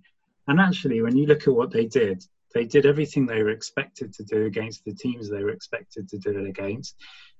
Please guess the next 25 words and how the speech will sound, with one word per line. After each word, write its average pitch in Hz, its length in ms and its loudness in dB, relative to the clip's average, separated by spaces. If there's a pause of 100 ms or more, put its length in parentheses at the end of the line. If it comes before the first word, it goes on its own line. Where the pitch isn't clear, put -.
(140)
They, 117 280 -2 (440)
you 139 140 -4
know, 113 100 -4
in 120 320 -6
the 123 80 -10
men's 127 300 2
case, 113 280 -2
for 110 120 -8
example, 107 480 -4
they, 107 320 0
they 110 360 -2
had 107 200 -8
to 107 100 -8
scrape 123 380 0
a 110 60 -20
penalty 110 400 -8
shootout 107 560 -8
against 107 340 -10
a 110 80 -12
team 110 280 -10
they 101 140 -6
were 98 80 -4
clearly 104 340 -6
better 101 320 -6
than, 95 320 -14